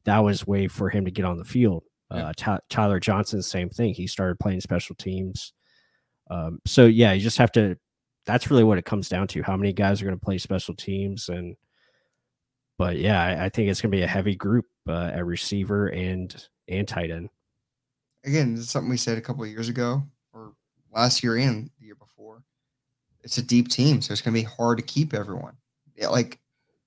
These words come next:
Speaker 2: uh, Chris Schmidt was saying, could he get cut? Scott, I mean, it's possible. I don't think it is likely, but it is possible. I mean,
Speaker 1: Mm-hmm.
Speaker 2: I wouldn't like it whatsoever. But, I mean,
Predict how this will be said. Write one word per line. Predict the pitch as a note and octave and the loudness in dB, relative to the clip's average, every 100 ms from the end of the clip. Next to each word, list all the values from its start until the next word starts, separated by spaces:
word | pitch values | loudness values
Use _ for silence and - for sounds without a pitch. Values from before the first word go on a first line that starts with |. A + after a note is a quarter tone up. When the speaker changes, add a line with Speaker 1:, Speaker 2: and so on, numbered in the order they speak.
| _ _ - | _ _ -2
Speaker 2:
uh, | A#2+ A#2 | 2 2
Chris | - C#3+ | 4 2
Schmidt | - C3+ | 4 -2
was | A2+ | 0
saying, | D3 D3+ G#2+ - | 2 2 0 -4
could | A#2+ | -2
he | A#2 | 0
get | A2+ - | 0 -2
cut? | D3+ D3+ - _ _ _ _ _ _ _ | 0 0 -2 _ _ _ _ _ _ _
Scott, | - - G2 | -18 -6 -4
I | A#2 | 0
mean, | A#2 G#2+ - _ _ | 0 -2 -8 _ _
it's | B2 | -14
possible. | - A2 A#2+ D#3 G3+ F3 A#3 _ _ _ _ - | -10 -4 0 0 0 -2 -2 _ _ _ _ -2
I | B2+ | 2
don't | B2 - | 2 2
think | B2 C#3 | 2 2
it | D#3+ C#3+ - _ _ _ _ | 2 -4 -12 _ _ _ _
is | A#2+ A2 | -8 -2
likely, | G#2 B2+ E3+ G3 | 0 0 -2 -2
but | D3 | -2
it | A2 A#2+ | 0 2
is | C#3 | 2
possible. | - G#2 A#2 C#3 G2+ G2+ A#2+ C3 | 2 -4 0 0 -2 -4 -6 -6
I | A#2 | -10
mean, | A2 G#2+ G2 G#2 | -16 -20 -12 -6
Speaker 1:
Mm-hmm. | G2 G#2+ C#3 _ A#2 | -4 -4 -8 _ 2
Speaker 2:
I | |
wouldn't | B2+ A2 | 4 4
like | G#2 A#2 C#3+ | 2 0 2
it | D3 C#3+ _ _ | 2 0 _ _
whatsoever. | A#2 A#2+ - G2 G2+ C3+ E3+ - _ _ _ _ _ _ _ _ _ | -12 -6 -4 -2 0 -2 -2 -8 _ _ _ _ _ _ _ _ _
But, | A2 - | -4 0
I | |
mean, | A#2+ A2+ G#2+ | 2 0 -2